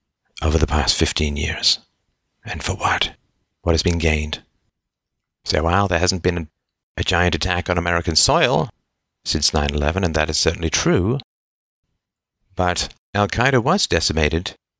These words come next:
in the invasions of Afghanistan and Iraq and other maneuvers around the world. But isis doesn't seem to be as interested in these big giant attacks.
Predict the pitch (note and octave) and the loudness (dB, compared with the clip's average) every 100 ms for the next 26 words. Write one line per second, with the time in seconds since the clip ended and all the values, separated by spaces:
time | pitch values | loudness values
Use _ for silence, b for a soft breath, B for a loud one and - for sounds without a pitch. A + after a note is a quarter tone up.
0 | _ _ _ E2+ F2 D#2+ D#2+ D#2 D#2+ - | _ _ _ 0 2 2 2 2 2 0
1 | D#2 D#2+ - - - E2+ E2 - E2 D#2 | 0 -2 0 -2 0 0 0 0 0 0
2 | D#2+ D#2 D2 D2+ G2 D#2+ D#2+ E2 D#2 D#2 | 0 0 0 -2 -2 -6 -4 0 2 0
3 | _ _ _ _ _ F#2 F#2+ F2 E2 E2 | _ _ _ _ _ 2 4 4 4 4
4 | D#2 D#2 D2 D2+ C#2+ F2 - - _ _ | 4 2 2 2 0 0 -6 -6 _ _
5 | _ _ _ _ _ _ A2 A2+ D3 E3 | _ _ _ _ _ _ -12 -6 -2 0
6 | - - C#3 C3 B2+ B2+ A#2 - F#2 F2+ | 0 0 0 0 0 0 0 2 2 4
7 | F2+ F#2 E2 - E2 D#2+ D#2 - F2 D#2 | 4 2 2 2 2 0 -2 0 -2 0
8 | E2 E2 D2+ - E2+ D#2 - - | -2 -2 -2 -2 -2 -2 -4 -6